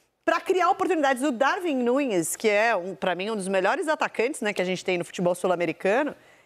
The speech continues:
ele não conseguia receber uma bola pra finalizar. A grande chance dele no primeiro tempo foi uma cobrança de falta.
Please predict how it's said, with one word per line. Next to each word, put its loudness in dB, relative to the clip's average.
ele 2
não 0
conseguia 0
receber 2
uma 4
bola 2
pra -2
finalizar. 0
A -2
grande -2
chance -2
dele 0
no -2
primeiro -2
tempo -6
foi 0
uma 2
cobrança 0
de 0
falta. 0